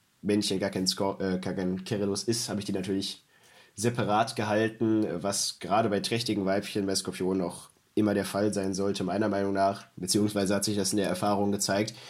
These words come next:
dass einfach, ähm, ja, dass die Geburt schneller kommt und dass die Würfe größer sind, da das Weibchen einfach viel weniger Stress hat, als wenn da noch ein Bock drin ist, der die ganze Zeit, äh, sich paaren möchte oder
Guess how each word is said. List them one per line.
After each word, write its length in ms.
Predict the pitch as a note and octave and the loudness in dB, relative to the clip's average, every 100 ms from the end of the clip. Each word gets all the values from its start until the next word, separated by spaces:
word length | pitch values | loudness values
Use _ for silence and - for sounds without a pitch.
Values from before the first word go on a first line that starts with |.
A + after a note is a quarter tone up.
| - | -12
dass 140 | - G2 | -4 0
einfach, 440 | G#2 G#2 G#2 - - | 0 0 -2 -2 -2
ähm, 600 | F#2+ F#2 F#2 F#2 F#2 - _ | 0 2 4 2 0 -6 _
ja, 180 | E2+ G2 | 0 2
dass 160 | F#2+ F#2 | 2 2
die 100 | G#2+ | 2
Geburt 340 | A2+ A#2+ C3+ | 2 2 2
schneller 320 | - A#2+ B2 | 2 4 2
kommt 420 | A#2+ A#2 A#2+ A#2+ | 2 2 4 4
und 340 | F2+ G2 G2+ - - - | 2 -2 -2 -4 -12 -4
dass 180 | G2+ - | 0 2
die 160 | A2+ | 4
Würfe 280 | A2 C3+ B2+ | 6 6 4
größer 380 | G#2+ A#2 C3+ B2 | 4 4 4 4
sind, 240 | A2+ A#2 | 4 4
da 60 | A2 | 4
das 180 | G#2 G2+ | 2 2
Weibchen 320 | G2+ G#2 G2 | 0 0 0
einfach 220 | G2+ G2+ | 0 -2
viel 280 | - A2+ A#2 | 0 2 4
weniger 300 | G#2 G#2 G2 | 4 2 2
Stress 320 | - G2+ G#2+ | -2 0 0
hat, 180 | G2+ G2+ - - - | 0 -2 -8 -18 -6
als 200 | F#2 F#2+ | -4 -2
wenn 120 | G2 | 0
da 60 | G2+ | 2
noch 140 | G#2 | 2
ein 100 | A2 | 2
Bock 200 | G#2+ G#2+ | 0 0
drin 180 | G2+ G2 | -2 -2
ist, 220 | G#2 - | 0 0
der 100 | F#2+ | 0
die 100 | F#2 | 0
ganze 300 | F#2+ G2+ G2 | 0 -2 -2
Zeit, 400 | - F#2+ F#2+ F#2 | -2 0 0 -2
äh, 120 | E2+ | -2
sich 200 | F#2 G2+ | -2 -4
paaren 320 | - G2+ G2+ G2 | 0 0 2 0
möchte 320 | G2+ - F#2+ | -2 -2 0
oder 340 | F#2 F2 F#2 | 2 2 0